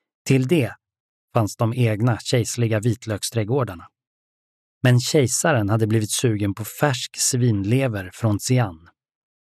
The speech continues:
Denna lever var särskilt uppskattad eftersom svinen i Xi'an matades med kokt vitlök,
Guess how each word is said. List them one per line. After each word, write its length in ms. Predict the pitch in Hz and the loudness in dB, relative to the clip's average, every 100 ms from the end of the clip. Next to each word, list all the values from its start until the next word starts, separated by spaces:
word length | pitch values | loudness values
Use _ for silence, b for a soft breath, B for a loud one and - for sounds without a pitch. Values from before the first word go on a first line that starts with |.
| _ _ _ _ _ _ _ _ _ _ _ | _ _ _ _ _ _ _ _ _ _ _
Denna 300 | 170 175 190 | 4 4 4
lever 440 | 151 104 95 104 - - | 2 0 -4 -8 -6 -2
var 100 | 117 | 0
särskilt 560 | - 147 117 - 185 | 2 0 0 -2 -2
uppskattad 580 | 143 - - 101 - 110 | -2 -4 -8 -8 -4 -2
eftersom 320 | 120 - 131 | -2 2 2
svinen 520 | 123 139 165 190 143 | 2 2 2 4 4
i 40 | 123 | 2
Xi'an 480 | 117 156 165 127 127 | 2 2 2 2 2
matades 600 | 151 123 - 160 151 127 | 2 0 -2 0 0 0
med 160 | 131 | -2
kokt 360 | 127 214 - - | 0 -2 -4 -2
vitlök, 520 | 127 113 - 185 127 | 0 0 0 -2 -2